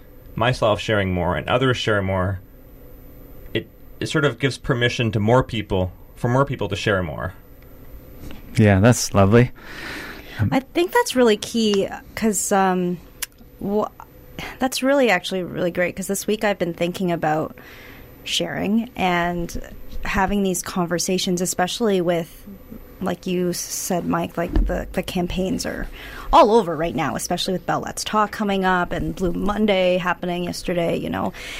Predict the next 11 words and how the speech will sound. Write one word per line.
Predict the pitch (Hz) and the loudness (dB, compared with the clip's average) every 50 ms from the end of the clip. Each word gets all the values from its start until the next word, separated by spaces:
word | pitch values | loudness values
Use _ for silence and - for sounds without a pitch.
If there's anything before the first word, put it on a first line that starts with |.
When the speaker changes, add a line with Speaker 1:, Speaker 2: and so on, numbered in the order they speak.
| - - - - - | -12 -12 -12 -8 -2
Speaker 3:
And, | - 214 220 220 214 202 | 0 2 4 4 4 6
uh, | 214 202 196 190 190 190 185 - - - - - - - - - - - - - - - - - - | 6 6 8 6 6 4 2 0 -2 -6 -12 -18 -20 -20 -20 -20 -20 -20 -20 -18 -18 -18 -16 -2 0
I | 240 247 | 0 0
think | - - 269 302 330 320 - - - | 2 2 2 2 2 -2 -6 -4 0
that | 226 208 196 190 190 185 - - - | 4 6 6 6 6 4 0 -4 -8
when, | - 190 202 196 196 196 196 190 185 - - - - - - - | -2 0 2 4 4 4 2 0 -2 -4 -6 -12 -20 -20 -10 -4
even | - 226 233 233 285 302 | -2 0 2 4 4 2
if | 302 247 254 | 2 2 0
it's | 233 - 190 | -2 -2 -2
a | 180 | -2
small | - - - - 185 180 180 175 175 175 175 180 185 185 | -2 -2 -2 0 0 0 2 2 4 4 4 2 0 -2